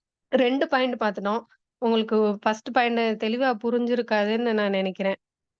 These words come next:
நான் வேணா இந்த, இந்த வசனத்தை படிக்கிறேன். ஆதியாகமம் பன்னிரெண்டு பதிமூணு. "ஆகையால் உன் நிமித்தம் எனக்கு நன்மை உண்டாகும் படிக்கும், உன்னாலே என் உயிர் பிழைக்கும் படிக்கும், நீ உன்னை என் சகோதரி என்று சொல்" அப்படின்னு சொல்லி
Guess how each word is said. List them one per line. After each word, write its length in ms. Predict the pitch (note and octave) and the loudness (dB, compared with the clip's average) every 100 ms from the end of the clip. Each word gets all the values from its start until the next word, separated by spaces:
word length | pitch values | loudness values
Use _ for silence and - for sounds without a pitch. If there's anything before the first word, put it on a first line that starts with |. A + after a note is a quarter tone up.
| _ _ A#3+ | _ _ 0
நான் 180 | A3 | 2
வேணா 220 | G#3+ A3 C#4 | 4 4 2
இந்த, 200 | A#3+ A3 G#3 G3+ G3 G3 - _ _ _ _ _ _ - C4 A#3+ A3+ | 2 2 2 2 2 0 -2 _ _ _ _ _ _ -2 2 2 2
இந்த 180 | A3+ | 2
வசனத்தை 440 | G#3+ G#3+ - D4 A#3+ | 0 0 -2 -2 0
படிக்கிறேன். 480 | G#3 G#3 G3+ G#3+ A#3 | 0 -2 0 0 2
ஆதியாகமம் 640 | G#3+ B3 C4 A#3+ A3+ D4+ D#4+ | 2 2 0 0 0 -2 -2
பன்னிரெண்டு 540 | G#3+ A#3+ B3 A#3 B3 | -2 0 0 0 -2
பதிமூணு. 440 | A3 G3+ G3+ G3 G3 | -2 -2 -2 -2 0
"ஆகையால் 460 | G#3+ B3 B3 C#4+ F4+ _ _ - | 0 2 2 0 -2 _ _ -6
உன் 160 | C#4 D#4 | -2 0
நிமித்தம் 460 | D#4+ D4 A#3+ C#4+ | 2 0 0 0
எனக்கு 320 | C#4 A#3 A3+ A3 | 2 0 -2 0
நன்மை 400 | G3+ G#3 C4+ D#4+ | 0 0 0 0
உண்டாகும் 520 | C#4+ B3 A#3 A#3 A3+ | 0 2 0 0 -2
படிக்கும், 440 | G#3 G3 - C4 F4 - _ - | -4 -6 -4 -4 -4 -10 _ -2
உன்னாலே 440 | B3+ C#4 D4+ D#4+ E4 | 2 4 4 4 4
என் 180 | C4 A#3+ | 2 2
உயிர் 340 | A#3+ C#4+ E4+ | 0 0 -2
பிழைக்கும் 460 | - B3 B3+ D4 C4 | -2 0 0 -2 0
படிக்கும், 360 | A3 G#3+ C#4+ C#4 | 0 0 0 2
நீ 140 | C4 C#4 | 2 2
உன்னை 360 | B3 A#3+ A#3+ C#4+ | 2 2 2 2
என் 180 | A#3 A3+ | 0 0
சகோதரி 540 | G#3+ G3+ C#4 C#4 C4 | -2 0 2 2 0
என்று 240 | A#3 A3+ | 0 -2
சொல்" 260 | B3+ A3 A3 | -4 0 0
அப்படின்னு 360 | G#3 G3 A3 A3 | 0 0 -2 -2
சொல்லி 260 | G3+ A3+ | -2 0